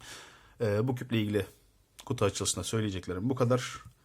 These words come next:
Yani uzun vade kullanırsam belki incelemesini çekerim de çok uzun kullanacağımı da sanmıyorum. Ee, çünkü artık çok fazla küp çözmüyorum maalesef. Haftada en fazla yüz, yüz elli çözüm. Umarım kutudan çıktığı gibi anlattıklarım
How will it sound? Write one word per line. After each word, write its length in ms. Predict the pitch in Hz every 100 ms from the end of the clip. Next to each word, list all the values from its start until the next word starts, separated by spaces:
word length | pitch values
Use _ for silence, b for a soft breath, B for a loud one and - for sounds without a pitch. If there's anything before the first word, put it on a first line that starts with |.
| -
Yani 120 | 104
uzun 300 | 117 107 107
vade 240 | 104 101 107
kullanırsam 500 | 107 104 95 104 98
belki 240 | 98 -
incelemesini 520 | 101 98 98 98 95
çekerim 380 | 92 98 101 107
de 40 | 95
çok 220 | 95 -
uzun 220 | 101 98
kullanacağımı 580 | 92 90 98 95 90 92
da 60 |
sanmıyorum. 680 | 85 - 101 95 90 87 120 - b b b b b -
Ee, 40 | - -
çünkü 200 | - 113
artık 180 | 98 -
çok 180 | 135 123
fazla 300 | 104 98 120
küp 220 | 131 123
çözmüyorum 480 | - 92 98 95 90
maalesef. 540 | 92 90 92 - 156 - - b b b b b -
Haftada 460 | 98 - 95 95
en 140 | 95 92
fazla 340 | 92 87 95
yüz, 260 | 98 92 92
yüz 160 | 92
elli 180 | 85 -
çözüm. 280 | - - 247 - B B B B B B B B B B - -
Umarım 380 | 165 147 131 123 B B B B - - -
kutudan 380 | 123 127 120 120
çıktığı 360 | - - 135
gibi 240 | 131 107 92 -
anlattıklarım 720 | - 104 98 - - 95 90